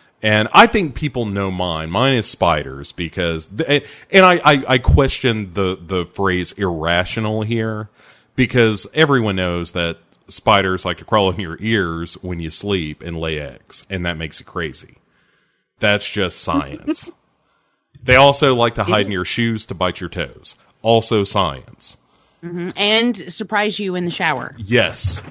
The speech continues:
Speaker 1: Yes. I mean, uh, spiders are an insidious force of evil. We all know that. I don't think it's irrational, but I do have a pretty pronounced case of arachnophobia. Spiders, it, which is weird because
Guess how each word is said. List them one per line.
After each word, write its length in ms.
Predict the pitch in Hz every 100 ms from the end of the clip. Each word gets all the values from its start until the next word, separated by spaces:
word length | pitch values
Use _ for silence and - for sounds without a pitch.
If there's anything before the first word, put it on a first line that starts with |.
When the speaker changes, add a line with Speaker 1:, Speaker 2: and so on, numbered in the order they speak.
| -
Speaker 1:
Yes. 320 | 113 123 87 -
I 100 | 165
mean, 180 | 180 175
uh, 180 | 175 180
spiders 600 | - 214 214 185 170 -
are 180 | 143 135
an 80 |
insidious 500 | 123 110 135 117 117
force 280 | - 104 92
of 120 | 101
evil. 360 | 135 135 127 123
We 140 | 110
all 160 | 92 90
know 260 | 90 110 98
that. 420 | 101 98 98 - - _ -
I 80 | 117
don't 180 | 135
think 160 | 135 123
it's 140 | -
irrational, 720 | 117 107 104 104 - 107 92 87 -
but 300 | 104 98 -
I 120 | 98
do 400 | 80 - 101 101
have 600 | 95 87 87 85 85 80 _ _ _ _ -
a 60 |
pretty 300 | 101 - 101 90
pronounced 580 | - 104 92 87 82
case 260 | - 85 78
of 100 | 85
arachnophobia. 800 | 80 78 73 76 78 67 64 65
Spiders, 500 | - 104 104 101 95 - -
it, 80 | 156
which 200 | 156 160
is 140 | 165 185
weird 300 | 220 139 123
because 340 | 120 123 110